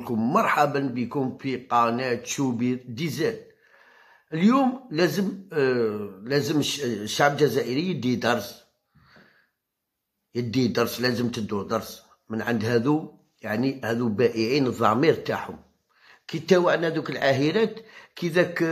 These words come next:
موحى الحزاق، هذاك مصري هذاك يقولوا له موحى الحز-، حراق ولا ما عرف، حزاق هذاك، موحى الحزاق. كنا نقول لكم نهار الأول، درنا عليه دي فيديو في رمضان، قلت لكم: "يا ودي هذو ما، هذو ما، ما عندهم، ما عندهمش، ما عندهمش ضمير، ما عندهم، ما عندهم والو."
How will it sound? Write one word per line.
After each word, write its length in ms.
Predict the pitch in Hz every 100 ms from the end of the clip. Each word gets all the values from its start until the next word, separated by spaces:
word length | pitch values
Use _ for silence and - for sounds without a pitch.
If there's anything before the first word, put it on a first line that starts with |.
| 156 147
موحى 360 | 160 156 -
الحزاق، 680 | 143 - 123 113 101 - - _ _ _ _ _ _ _ -
هذاك 220 | 113 123
مصري 380 | 139 135 120 107
هذاك 220 | 101 104
يقولوا 300 | 110 117 117
له 100 | 117
موحى 300 | 117 110 113
الحز-، 280 | 104 110 101 - -
حراق 500 | - 117 120 110 95
ولا 120 | 92
ما 80 | -
عرف، 160 | - - _ _ -
حزاق 560 | 135 104 110 101 -
هذاك، 320 | 92 - _ _ _ _ _ -
موحى 280 | 123 110
الحزاق. 560 | 120 - 107 95 - - _ _ _ _ - -
كنا 180 | 143 190
نقول 260 | 196 226
لكم 200 | 240 240
نهار 200 | 208 175
الأول، 320 | 156 131 120
درنا 220 | 104 127 123
عليه 140 | 139
دي 180 | 135 180
فيديو 300 | 214 247 226
في 160 | -
رمضان، 540 | 339 302 131 113 110 104
قلت 120 | -
لكم: 220 | - -
"يا 40 | 101
ودي 260 | 95 92
هذو 280 | 147 180 202
ما، 360 | 196 165 151 - _ _ _ _ _ _ _
هذو 180 | - 240
ما، 220 | 240 226
ما 400 | 233 233 226 226
عندهم، 380 | 190 208 196 220
ما 80 | 208
عندهمش، 420 | 196 196 196 185
ما 120 | 185
عندهمش 380 | 190 202 214 170
ضمير، 440 | 175 196 190 208 202
ما 80 |
عندهم، 240 | 196 202 180
ما 60 |
عندهم 280 | 185 196 165
والو." 340 | 151 202 139